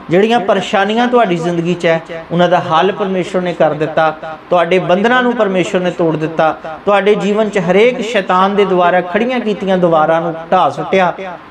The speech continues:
ਵਿਸ਼ਵਾਸ ਰੱਖੋ। ਔਰ ਮੇਰੀ ਆਖਰ ਤੇ ਫਿਰ ਤੋਂ ਬੇਨਤੀ ਹੈ ਕਿ ਜੇਕਰ ਤੁਸੀਂ ਸਾਡੇ YouTube ਚੈਨਲ ਨੂੰ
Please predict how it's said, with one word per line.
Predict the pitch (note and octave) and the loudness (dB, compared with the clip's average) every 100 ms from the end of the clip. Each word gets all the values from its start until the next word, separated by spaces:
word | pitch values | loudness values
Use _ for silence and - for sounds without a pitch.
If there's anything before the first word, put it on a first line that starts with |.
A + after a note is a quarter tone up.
| - D#3 | -8 -4
ਵਿਸ਼ਵਾਸ | D3 E3 E3 F#3 E3 | 0 2 2 2 0
ਰੱਖੋ। | G#3+ - A3 A#3+ G#3+ A#3 - - - | -2 2 0 0 -6 -12 -14 -14 -2
ਔਰ | D#3+ | 0
ਮੇਰੀ | F3 F3+ F#3 | 2 4 4
ਆਖਰ | E3+ E3 F#3 | 4 2 -2
ਤੇ | E3+ E3+ | 0 0
ਫਿਰ | F#3+ F#3 | 2 2
ਤੋਂ | A#3+ | 2
ਬੇਨਤੀ | G3+ G3+ F#3+ A3 G#3 | 2 2 0 0 2
ਹੈ | G#3+ G#3+ G#3 G#3+ - - - | 2 -2 -10 -12 -18 -10 -2
ਕਿ | E3+ | 0
ਜੇਕਰ | G3 G3 A#3 | 2 2 0
ਤੁਸੀਂ | G#3 G3+ G3+ | 0 -2 -2
ਸਾਡੇ | G3 F3+ F3+ F3 F3+ | 0 2 2 2 2
YouTube | B3+ B3+ A#3+ | 2 2 -2
ਚੈਨਲ | G3 F#3+ F3+ F3+ | 0 0 2 -2
ਨੂੰ | F3+ F3+ | -2 -4